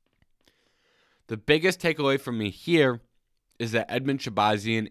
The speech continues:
is improving. When you have a big-time prospect like Shabazian, I always look for improvement.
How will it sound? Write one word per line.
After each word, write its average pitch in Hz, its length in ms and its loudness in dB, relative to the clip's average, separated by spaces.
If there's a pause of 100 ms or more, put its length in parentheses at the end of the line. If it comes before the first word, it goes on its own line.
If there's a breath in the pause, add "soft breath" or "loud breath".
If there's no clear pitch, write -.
is 117 240 -2
improving. 113 840 -6 (380 soft breath)
When 117 120 -6
you 127 60 -2
have 143 260 0
a 113 240 -4 (220)
big-time 143 400 -2
prospect 113 480 -2
like 92 160 -4
Shabazian, 120 760 2 (540 soft breath)
I 160 160 4
always 160 280 2
look 139 180 -2
for 120 160 -6
improvement. 95 600 -6